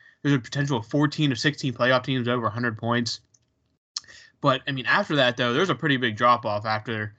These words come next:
uh, those top eight, uh, those top eight teams. So,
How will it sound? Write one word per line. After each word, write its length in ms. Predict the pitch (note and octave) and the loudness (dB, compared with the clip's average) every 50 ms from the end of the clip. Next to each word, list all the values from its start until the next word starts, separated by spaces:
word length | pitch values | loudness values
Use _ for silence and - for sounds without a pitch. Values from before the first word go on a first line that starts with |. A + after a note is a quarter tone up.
| _ _ _ _ _ - | _ _ _ _ _ -16
uh, 160 | - A2 G#2 G#2+ | -12 -10 -8 -4
those 200 | B2 B2 A#2+ - | -4 -4 -4 -2
top 300 | - C3 A#2 A2+ A2 A#2 | 2 4 4 4 4 0
eight, 320 | A2 A2 A2+ A2+ - - _ _ _ _ _ _ _ _ _ _ - | -2 -2 -4 -6 -10 -16 _ _ _ _ _ _ _ _ _ _ -10
uh, 160 | A2 G#2+ G#2+ | -6 -4 -4
those 160 | G#2+ A#2 A#2 A2+ | -2 -4 -2 2
top 240 | C3+ B2 A#2 A2 | 4 4 4 2
eight 160 | A2+ G2 G2+ - | 0 -6 -8 -6
teams. 400 | - C3 A#2 G#2 G2 F#2+ F#2+ - | -6 -4 -4 -4 -6 -8 -8 -4
So, 400 | - A#2+ A2 G#2+ G#2 G2+ G#2 | -2 0 0 0 0 -2 -4